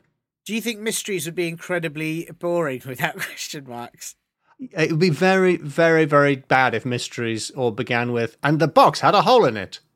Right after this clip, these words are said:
Speaker 2: So that's how they got out." The end. You need,
Speaker 1: Yeah.
Speaker 2: you need the, you need the question mark at the start.
Speaker 1: Yeah, I d-,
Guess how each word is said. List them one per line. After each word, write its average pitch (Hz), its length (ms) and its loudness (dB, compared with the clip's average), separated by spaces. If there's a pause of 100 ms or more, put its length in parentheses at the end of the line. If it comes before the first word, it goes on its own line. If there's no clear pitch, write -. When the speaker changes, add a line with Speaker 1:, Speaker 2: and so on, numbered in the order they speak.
Speaker 2:
So 156 120 -2
that's 180 240 2
how 202 120 4
they 180 140 4
got 165 260 6
out." 87 220 -6
The 147 160 6
end. 92 340 -2 (240)
You 131 120 -4
need, 185 200 6
Speaker 1:
Yeah. - 160 -8
Speaker 2:
you 160 100 0
need 185 320 2
the, 156 260 -2
you 151 100 2
need 180 160 2
the 147 80 -4
question 151 460 -2
mark 98 300 -12
at 156 80 -18
the 117 80 -14
start. 135 460 -4 (580)
Speaker 1:
Yeah, 220 300 0
I 202 100 -4
d-, 202 120 -8